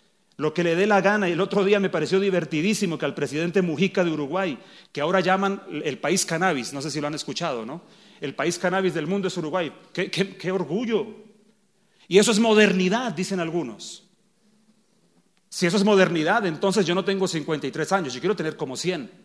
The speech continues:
o doscientos. Mejor, quiero tener como dos mil. Yo quiero pensar como Jesús pensó. Y no me angustia que me digan que ese no es pensamiento posmoderno.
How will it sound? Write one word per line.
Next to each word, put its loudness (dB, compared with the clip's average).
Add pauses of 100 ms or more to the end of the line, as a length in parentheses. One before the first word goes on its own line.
(220)
o -4
doscientos. -4 (300)
Mejor, 0
quiero 2
tener 4
como 2
dos -4
mil. -4 (140)
Yo -6
quiero 2
pensar 0
como -2
Jesús -6
pensó. -8 (1200)
Y -4
no 4
me 2
angustia 2
que -4
me -2
digan 2
que -4
ese -2
no 0
es -2
pensamiento -6
posmoderno. -8